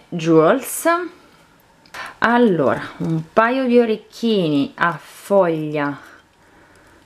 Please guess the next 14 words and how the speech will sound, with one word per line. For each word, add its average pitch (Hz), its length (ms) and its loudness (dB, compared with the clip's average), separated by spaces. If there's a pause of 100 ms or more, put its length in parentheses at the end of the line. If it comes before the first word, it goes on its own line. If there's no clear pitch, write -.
(120)
così - 400 -8
dorati, 156 840 0 (340)
questi 190 300 0
erano 170 320 2
dei 180 120 4
ciondoli 226 480 2
che 196 100 -4
ho 190 60 0
modificato 165 720 -2
e 175 40 -2
ho 160 40 -2
fatto 165 320 -8
diventare 160 560 -2
orecchini. 165 760 0